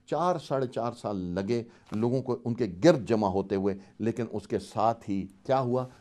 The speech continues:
وہ شخصیت ہم سے چھین لی گئی۔ اور یہ بہت بڑا ظلم ہوا، نہ صرف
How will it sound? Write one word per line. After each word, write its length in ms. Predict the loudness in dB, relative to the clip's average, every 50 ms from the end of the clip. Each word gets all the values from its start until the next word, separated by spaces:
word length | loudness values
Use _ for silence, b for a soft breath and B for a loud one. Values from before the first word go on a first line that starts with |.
| B B
وہ 100 | -6 -6
شخصیت 520 | -6 -8 -10 -12 -10 -6 -6 -4 -4 -4
ہم 80 | -8 -8
سے 120 | -8 -10
چھین 320 | -14 -14 -12 -10 -10 -8 -8
لی 160 | -10 -12 -12
گئی۔ 120 | -14 -16 -18 -20 b b b b b
اور 180 | b -4 -2 -2
یہ 120 | -2 -4 -6 -6 -8 -10
بہت 300 | -4 2 4 4 4 4
بڑا 260 | 2 0 0 0 2 0
ظلم 380 | -2 -2 0 0 0 0 0
ہوا، 260 | 0 0 0 0 0 -2 B B B B B
نہ 160 | -2 0 2 2 2 2
صرف 180 | 2 0 0 -2